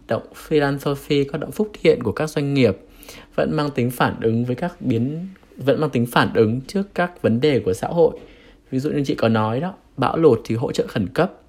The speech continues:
Ờ, Tết đến thì ủng hộ mì tôm, ủng hộ quần áo cho trẻ em vùng nông thôn, vùng cao. Mặc dù họ biết những thứ đấy tồn tại.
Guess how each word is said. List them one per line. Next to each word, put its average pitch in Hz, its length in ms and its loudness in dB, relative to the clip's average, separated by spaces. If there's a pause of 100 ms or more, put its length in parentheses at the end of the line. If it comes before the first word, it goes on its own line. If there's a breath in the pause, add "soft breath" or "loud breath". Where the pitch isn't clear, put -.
(800 soft breath)
Ờ, 120 480 0 (480)
Tết 208 280 6
đến 127 360 8
thì 160 180 2
ủng 104 300 0
hộ - 560 -2 (120)
mì 117 220 0
tôm, 143 480 4
ủng 107 140 -2
hộ 104 180 0
quần 110 220 0
áo 101 260 -2
cho - 60 -4
trẻ - 160 -6
em 117 140 -4
vùng 101 260 0
nông 120 200 0
thôn, 139 340 0 (400 soft breath)
vùng 104 180 0
cao. 131 460 2 (420 loud breath)
Mặc 139 180 6
dù 139 200 8
họ 147 180 6
biết 208 300 8
những 165 140 2
thứ 165 100 4
đấy 147 280 8
tồn 143 300 6
tại. 131 260 6